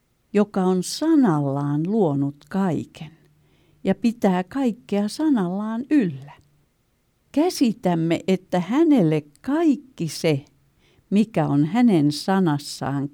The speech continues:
kerrottu, on mahdollista. Saatat kysyä, eikö Jeesus ja Jeesuksen sovitustyö riitäkään? Onko pelastukseni kiinni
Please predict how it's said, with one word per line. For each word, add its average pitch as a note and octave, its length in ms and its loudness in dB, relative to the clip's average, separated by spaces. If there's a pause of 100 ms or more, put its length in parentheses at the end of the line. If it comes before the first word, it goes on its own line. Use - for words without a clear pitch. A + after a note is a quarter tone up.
kerrottu, D#3+ 920 -4 (540)
on F3 340 0 (140)
mahdollista. D3+ 1080 -4 (1160)
Saatat C#4 500 0 (100)
kysyä, G3+ 520 -2 (560)
eikö B3+ 300 2
Jeesus C4 920 0
ja G3 140 2
Jeesuksen G3+ 1120 0
sovitustyö E3+ 1300 -2 (220)
riitäkään? - 1040 -6 (760)
Onko C#4 500 4 (200)
pelastukseni F3+ 1200 -2
kiinni F3+ 760 0